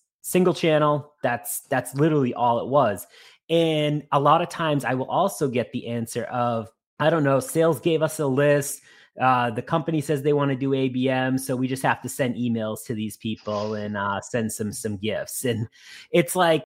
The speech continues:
if you're not unifying across that multi-channel approach in your outbound focus, like, you know, you're not gonna have as much success. It's like,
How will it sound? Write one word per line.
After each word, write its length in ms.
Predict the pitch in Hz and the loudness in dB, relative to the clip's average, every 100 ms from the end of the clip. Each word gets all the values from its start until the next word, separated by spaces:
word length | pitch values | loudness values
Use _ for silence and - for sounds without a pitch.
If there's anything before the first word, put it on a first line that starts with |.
| _ | _
if 180 | 160 151 | -2 4
you're 180 | 156 | 6
not 440 | 143 151 170 175 - - _ _ | 6 6 6 6 2 -8 _ _
unifying 800 | 135 147 175 160 143 123 123 120 - | 0 2 4 2 2 2 2 0 -4
across 400 | - - 135 - | -6 -2 -2 0
that 180 | 117 110 | -4 0
multi-channel 920 | 113 127 143 120 120 - 135 127 113 | 0 0 0 0 -2 -2 0 0 -2
approach 640 | 104 - 165 170 127 - | -4 0 4 4 2 0
in 100 | 135 | -4
your 80 | 120 - | -4 0
outbound 460 | 160 170 147 120 117 | -2 0 -2 -2 -4
focus, 540 | 127 120 139 135 135 | -4 -2 -2 -2 -2
like, 180 | 139 127 - | -2 -4 -8
you 380 | 147 151 170 220 | -12 -8 -2 0
know, 200 | 131 156 | 2 0
you're 220 | 170 190 | -2 2
not 160 | 208 | 2
gonna 160 | 208 208 | 2 -4
have 320 | 156 170 170 - | 0 0 0 -2
as 200 | 143 143 | -4 -2
much 200 | 165 - | -4 -4
success. 500 | 135 - - 214 - | -10 -10 0 0 0
It's 160 | 123 | -4
like, 220 | 139 131 | -4 -4